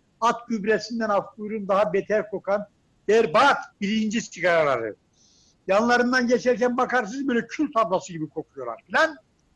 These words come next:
Niye? Kendine bakmak, düzgün, e, işte giyinmek vesaire. Bu burjuva alışkanlığı. Bu tipik, e, köylü lümpen tepkisidir.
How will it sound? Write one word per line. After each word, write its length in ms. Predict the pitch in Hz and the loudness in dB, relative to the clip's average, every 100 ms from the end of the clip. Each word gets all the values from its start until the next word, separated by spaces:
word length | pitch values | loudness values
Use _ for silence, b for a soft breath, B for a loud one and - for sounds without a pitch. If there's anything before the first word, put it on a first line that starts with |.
| _ _ _ 202 | _ _ _ 0
Niye? 380 | 254 320 311 - _ _ _ _ | 4 4 2 -6 _ _ _ _
Kendine 420 | - 233 254 254 | -4 -2 0 0
bakmak, 500 | 190 160 - 254 269 - _ 175 | 0 -2 -2 -4 -4 -10 _ _
düzgün, 540 | 185 202 190 220 180 - 165 | -10 -8 -2 -2 -4 -8 -6
e, 460 | 143 139 135 143 | -2 0 0 -2
işte 280 | 170 - 165 | -6 -16 -16
giyinmek 760 | 147 196 196 143 151 208 - _ _ | -12 -6 -4 -4 -2 -2 -4 _ _
vesaire. 760 | 185 170 - 139 139 214 262 - b b _ - | -4 -4 -4 -4 0 0 -2 -6 b b _ -14
Bu 120 | 247 | -4
burjuva 480 | 262 208 240 214 - - _ | 0 2 4 4 2 -8 _
alışkanlığı. 680 | 156 - - 131 139 247 294 - _ _ _ _ _ _ _ 349 | -8 -8 -8 -6 0 0 0 -8 _ _ _ _ _ _ _ -2
Bu 180 | 330 - | -2 -2
tipik, 840 | _ 320 320 330 - - - _ _ _ _ _ _ _ | _ -4 0 0 0 -8 -20 _ _ _ _ _ _ _
e, 400 | 180 165 165 160 156 | -8 -6 -6 -6 -10
köylü 600 | - 277 294 277 285 254 | -12 -6 -4 -2 0 0
lümpen 500 | 262 247 254 262 - | -2 -2 0 0 -2
tepkisidir. 600 | 180 - - - 160 | -6 -8 -20 -10 -8